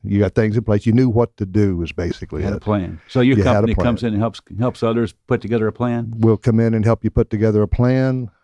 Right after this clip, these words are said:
Speaker 1: Uh, we'll also do training, for instance, like active shooter. I'm not one of these guys that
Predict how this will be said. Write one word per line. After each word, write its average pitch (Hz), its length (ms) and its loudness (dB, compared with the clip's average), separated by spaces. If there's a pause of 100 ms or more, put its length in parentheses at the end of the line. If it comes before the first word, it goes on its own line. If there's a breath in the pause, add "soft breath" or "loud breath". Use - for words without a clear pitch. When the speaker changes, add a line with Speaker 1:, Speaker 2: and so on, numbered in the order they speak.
(120)
Speaker 1:
Uh, 95 260 2
we'll 101 160 2
also 113 460 2
do 110 480 2
training, 113 560 0
for 107 180 -2
instance, 107 380 -2
like 101 160 0
active 101 340 0
shooter. 107 440 2 (600 soft breath)
I'm 127 160 2
not 123 220 0
one 113 140 2
of 107 60 0
these 107 140 2
guys 104 360 2
that - 200 -8